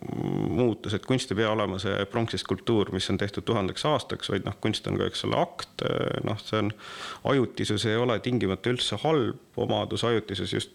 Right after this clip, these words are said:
vastupidi, eks ole, tekitab aktuaalse situatsiooni, et noh, kui miski tuleb ja läheb, siis see, noh, sekkumine paneb mõtlema, et kui miski on, noh, ta kaotab tähenduse või et,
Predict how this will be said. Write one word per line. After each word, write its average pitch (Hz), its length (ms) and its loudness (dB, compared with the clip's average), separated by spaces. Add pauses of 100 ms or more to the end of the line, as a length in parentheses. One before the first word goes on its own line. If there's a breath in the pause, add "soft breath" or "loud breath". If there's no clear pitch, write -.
(120)
vastupidi, 117 420 0
eks - 160 -6
ole, 95 160 0
tekitab - 400 -2
aktuaalse 110 420 0
situatsiooni, 104 720 0
et - 140 -10
noh, 98 100 -6 (160)
kui 107 260 0
miski 113 280 -2
tuleb 110 260 2
ja 120 120 0
läheb, - 200 -2
siis - 220 -4
see, 104 100 -2 (160)
noh, 107 140 -4 (360 loud breath)
sekkumine 104 480 0
paneb 113 160 0
mõtlema, - 480 -4
et - 80 -6
kui - 160 0
miski - 320 0
on, 139 300 2
noh, 117 80 -2 (100)
ta 98 80 -2
kaotab 107 320 0
tähenduse - 540 -2
või - 260 -4
et, - 800 -6